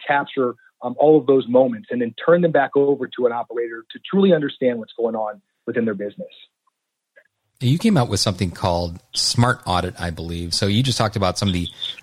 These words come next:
Speaker 2: operational procedures that you can be monitoring for, but it goes so much further, does it not?
Speaker 1: Absolutely. Uh, we actually have a, a team of business analysts,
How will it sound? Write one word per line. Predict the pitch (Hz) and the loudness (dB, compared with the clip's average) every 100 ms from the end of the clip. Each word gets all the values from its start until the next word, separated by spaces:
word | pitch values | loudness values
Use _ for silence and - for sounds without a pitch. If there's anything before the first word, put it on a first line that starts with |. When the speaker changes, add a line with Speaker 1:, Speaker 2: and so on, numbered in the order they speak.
| _ | _
Speaker 2:
operational | 107 107 107 101 101 - 87 | -2 0 0 0 0 -2 -4
procedures | 95 85 98 85 87 82 | -2 -2 -2 -2 -4 -4
that | 90 | -8
you | - | -8
can | 87 82 | -8 -6
be | 82 | -4
monitoring | 85 90 95 82 80 | -2 -2 -2 -4 -8
for, | - 87 82 | -8 -8 -6
but | 82 101 | -6 -4
it | 131 139 - 110 | -2 -4 -8 -2
goes | 135 139 131 104 | 2 4 4 4
so | - - 113 110 | 0 0 2 2
much | 98 82 - | 0 -2 -10
further, | - - 104 90 80 | -10 -2 -2 -2 -4
does | 82 82 | -6 -6
it | |
not? | - 85 98 - - _ _ _ _ _ _ _ | -4 -2 -2 -6 -18 _ _ _ _ _ _ _
Speaker 1:
Absolutely. | 135 139 131 143 127 104 - - | -2 0 4 4 4 -2 -6 -2
Uh, | 120 120 | 2 6
we | 143 | 6
actually | 147 - 156 | 4 2 0
have | 143 139 135 | 2 2 2
a, | 135 127 | 0 -2
a | 127 | -8
team | 123 147 143 | -8 -8 -4
of | 131 - | -4 -2
business | 139 135 - | -4 -4 -6
analysts, | 117 127 139 180 | -6 -4 -2 -2